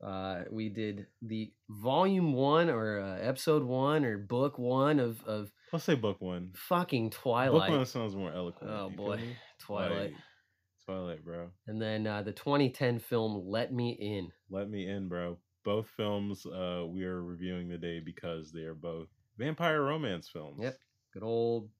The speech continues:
Speaker 1: vampire romance films, I guess.
Speaker 2: Yeah, man. Uh, before you watch this, uh, this Twilight film,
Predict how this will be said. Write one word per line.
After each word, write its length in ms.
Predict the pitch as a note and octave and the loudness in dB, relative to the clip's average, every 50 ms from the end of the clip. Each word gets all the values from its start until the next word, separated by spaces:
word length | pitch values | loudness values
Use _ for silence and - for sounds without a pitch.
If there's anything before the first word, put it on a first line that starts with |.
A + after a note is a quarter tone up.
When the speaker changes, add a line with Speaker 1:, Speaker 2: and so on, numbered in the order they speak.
| _ _ _ _ _ _ - | _ _ _ _ _ _ -8
Speaker 1:
vampire 360 | F#2+ A2 G#2+ - A2+ A#2 A#2 | -6 -6 -2 -2 0 0 0
romance 300 | B2 B2+ A2+ G2 F2+ - | 0 0 0 -2 -4 -4
films, 260 | - F#2+ F2+ F#2 F#2 | -6 -8 -8 -6 -8
I 100 | F#2 F2+ | -8 -8
guess. 260 | F2+ G2 G#2 A2 A2 - _ _ | -4 -4 -4 -6 -6 -10 _ _
Speaker 2:
Yeah, 240 | - F#2 G2+ G2 F#2 | -8 -6 -4 -4 -4
man. 320 | F2+ F2 E2+ F2 E2+ F2 E2+ | -4 -4 -6 -6 -6 -8 -10
Uh, 500 | - F2+ F#2 G2 F#2+ F2+ E2+ E2+ D2+ C#2+ - _ _ _ - - | -8 -6 -4 -2 -2 -2 -2 -4 -6 -8 -12 _ _ _ -14 -10
before 580 | G#2+ F#2+ - - D3 D3+ D#3+ D#3+ D#3 C#3+ G#2+ - | -10 -10 -8 -4 -2 0 2 2 2 0 -2 -4
you 580 | - A2 A2 A2 A2 G#2+ G#2 G#2 G2+ G2 F#2+ F#2+ _ _ _ _ _ _ _ _ _ _ _ _ - F#2 F#2 F2+ | -8 -8 -6 -4 -4 -4 -4 -4 -4 -6 -6 -8 _ _ _ _ _ _ _ _ _ _ _ _ -20 -14 -8 -2
watch 540 | F#2 F#2+ F#2+ F#2 F2+ - - - - - - - E2+ F2 F2 | 0 0 0 0 -2 -6 -10 -12 -12 -14 -16 -20 -18 -14 -8
this, 320 | F2+ F2+ F2 - - - | -8 -8 -8 -10 -12 -10
uh, 360 | F2+ F2 E2 D2 C2+ A1+ A1 C2+ C#2 | -8 -6 -6 -6 -8 -8 -10 -14 -16
this 120 | - - - | -18 -20 -14
Twilight 400 | - - E2+ D#2+ D#2 B1 - - - | -10 -8 -6 -6 -6 -8 -10 -12 -16
film, 260 | - D2 C#2+ D#2 D2+ | -16 -16 -16 -16 -18